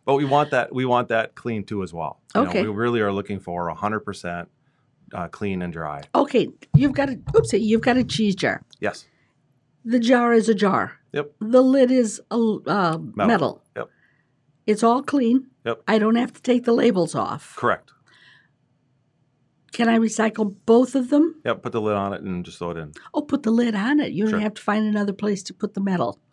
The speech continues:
Speaker 1: No, or you could, or you can just throw the lid in there too as well.
Speaker 2: Oh,
Speaker 1: Yep. Or you
Speaker 2: okay.
Speaker 1: can commingle it, throw it all in there. So when you go to our shops or in Spooner and all the other facilities, you're just gonna see a line of recycling containers. And,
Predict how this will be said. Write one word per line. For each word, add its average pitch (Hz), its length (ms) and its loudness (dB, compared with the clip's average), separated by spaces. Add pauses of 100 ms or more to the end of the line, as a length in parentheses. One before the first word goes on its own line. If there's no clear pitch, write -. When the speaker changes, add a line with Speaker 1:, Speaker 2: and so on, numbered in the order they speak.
Speaker 1:
No, 104 180 -2 (160)
or 113 140 0
you 110 80 -2
could, 107 200 -4
or 110 120 -2
you 92 60 -4
can 95 100 -8
just 90 160 -10
throw 92 120 -4
the 82 100 -12
lid 82 200 -8
in 78 100 -12
there 76 120 -16
too 78 200 -18
as 71 80 -20
well. 67 220 -18 (420)
Speaker 2:
Oh, 370 200 -2
Speaker 1:
Yep. 139 100 -6 (220)
Or 226 100 -6
you 90 80 -6
Speaker 2:
okay. 196 100 -10
Speaker 1:
can - 80 -10
commingle 80 380 -6
it, 65 120 -16 (340)
throw 85 120 -8
it 80 40 -6
all 78 160 -8
in 71 80 -14
there. 65 180 -20 (420)
So 123 140 -4
when 120 100 0
you 120 80 2
go 147 140 4
to 147 60 4
our 117 160 4
shops - 520 -4 (140)
or 90 220 -6
in 92 160 -8
Spooner 95 380 -4
and 95 180 -6
all 90 160 -4
the 90 160 -4
other 98 240 -6
facilities, 87 500 -12 (540)
you're 95 100 -10
just 92 120 -10
gonna 101 160 -4
see 95 240 -6
a 92 100 -4
line 92 340 -4
of 95 240 -4
recycling 95 440 -8
containers. 95 540 -10 (520)
And, 92 240 -6